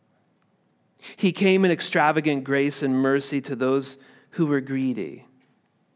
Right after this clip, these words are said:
exacting, and scrupulous. He did not send someone else to pay the cost of our sin, but he came himself in the flesh to take on himself our sin and our shame.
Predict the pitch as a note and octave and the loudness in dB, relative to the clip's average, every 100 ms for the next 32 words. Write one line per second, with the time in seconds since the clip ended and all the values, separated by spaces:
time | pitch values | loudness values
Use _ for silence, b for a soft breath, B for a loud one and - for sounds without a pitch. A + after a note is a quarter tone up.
0 | _ - C3+ C3 B2+ B2 - - D#2+ C2 | _ -10 -8 -4 -2 -2 -8 -12 -12 -12
1 | B2+ _ _ _ _ _ _ _ - C3 | -18 _ _ _ _ _ _ _ -10 -6
2 | - - C#3 A#2+ G2+ - - - - - | -6 -4 -6 -6 -10 -10 -10 -10 -10 -14
3 | _ _ _ _ _ _ _ _ _ _ | _ _ _ _ _ _ _ _ _ _
4 | _ _ _ _ _ - D#3+ D3+ C#3+ C#3+ | _ _ _ _ _ -2 0 2 2 0
5 | D#3+ D3 - C#3+ C#3 B2+ B2+ - - C#3 | -2 -2 -2 0 2 0 -2 -8 -4 -4
6 | B2+ - C3 B2+ - A#2 A2+ - C3 B2 | -4 -2 -2 -2 -4 -2 -2 -4 -6 -4
7 | A#2 A2 - C3+ B2+ B2+ A2+ - C3+ C3+ | -6 -8 -8 -6 -6 -8 -8 -4 -4 -4
8 | C#3+ C3+ - F2 - - - _ b b | -6 -8 -8 -12 -12 -16 -20 _ b b
9 | b b b b b b F3 - F3 D3+ | b b b b b b -6 0 0 0
10 | D3+ C#3+ C#3 C3+ A#2+ - B2+ F2 A#1+ - | 0 0 -2 -4 -4 -4 -4 -4 -8 -16
11 | - _ _ _ _ _ _ _ _ - | -20 _ _ _ _ _ _ _ _ -8
12 | A#2+ B2 - A#2+ G#2 F#2 F#2 - G2 F#2 | -6 -6 -6 -6 -6 -8 -8 -10 -12 -14
13 | - | -18